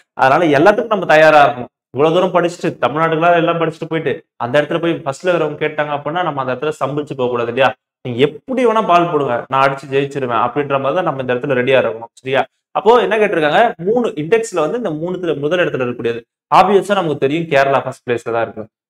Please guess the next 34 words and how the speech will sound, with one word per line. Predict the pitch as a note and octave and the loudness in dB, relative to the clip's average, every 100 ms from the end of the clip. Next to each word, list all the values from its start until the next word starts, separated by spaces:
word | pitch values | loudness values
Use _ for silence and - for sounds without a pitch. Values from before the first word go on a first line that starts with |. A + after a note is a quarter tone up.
| - | -14
உத்தரப்பிரதேஷ் | D3 C#3 C3+ C3 - | -4 -2 0 0 -2
இருக்க | A#2+ B2 | -2 0
வாய்ப்பே | A#2 A#2+ B2+ | 0 0 -2
கிடையாது. | A#2+ A2+ A2 A2 - | -2 -2 -2 -6 -4
So, | C#3+ | -2
ஏன்னா, | B2+ | 0
அஹ், | C3 B2+ B2+ B2 C3+ | 0 2 0 -2 -2
health | C#3 E3+ | -2 0
இண்டெக்ஸ்ல | D3+ D3+ G#3+ F#3+ | -2 -2 0 -2
ரொம்ப | A3+ C#4+ - F3+ | -2 -4 -2 -2
பின்னடைவுல | D#3+ C#3 B2+ | 2 2 2
இருக்கக்கூடிய | A#2 A#2 A#2+ A#2+ | 0 -2 -2 -2
ஒரு | A#2 | -4
மாநிலங்கள்ல | A#2+ B2 A#2+ A#2+ | -4 -4 -4 -4
அது | A#2+ A#2 | -4 -4
ஒண்ணு. | A#2 A2+ F#3+ _ _ | -8 -12 -20 _ _
அப்படி | C#3+ D3 | 0 0
இல்லையா? | D3 D#3+ E3+ - _ - | -2 2 0 0 _ 2
So, | E3+ | 4
அப்படின்னும் | F#3+ G3 C#3 | 4 -2 -2
பொழுது | B2 F3+ A#3 - _ _ | 0 0 -2 -6 _ _
கேரளா | G#3 C4 B3 G3 | 4 6 6 6
வந்து | D#3+ E3 | 6 2
பாத்தீங்க | C#3+ C3+ B2+ | 0 0 -2
அப்படின்னா | D#3+ C#3+ | -2 -2
முதல் | C3+ C3 | 0 0
இடத்துல | A#2 | -2
இருக்கு, | B2 G#3+ B3 | -4 -4 0
தமிழ்நாடு | - D#3+ A#3 A3 F#3+ | 0 0 2 2 2
ரெண்டாவது | C#3+ E3 E3 D3 | 2 4 4 2
இடத்துல | C#3 C3 | -2 -2
இருக்குன்றத | A#2+ B2 B2 C#3+ | -2 -2 -4 -4
நம்ம | C3+ A#2+ | -4 0
ஏற்கனவே | C3+ C3+ B2+ C3 | -2 -2 -6 -4